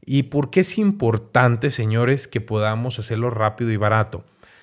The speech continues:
Porque yo les he dicho, emprendedores y amigos míos, el que puedas ser flexible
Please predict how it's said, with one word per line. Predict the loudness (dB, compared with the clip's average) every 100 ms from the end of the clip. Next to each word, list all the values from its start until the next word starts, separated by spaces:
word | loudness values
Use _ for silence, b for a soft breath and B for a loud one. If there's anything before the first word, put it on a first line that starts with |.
| b -10
Porque | -8 -6
yo | -4
les | -2 -2
he |
dicho, | -2 -2 -2 -2
emprendedores | -2 -2 -2 0 2 2 0 -4 -8
y | -2
amigos | 0 2 2 2 2
míos, | 2 0 -2 b b b b
el | -2 0 0 -2
que | -4
puedas | -6 -4 -2 -2
ser | 0 2 2
flexible | 2 0 0 -2 -4 0 2 2 0 -2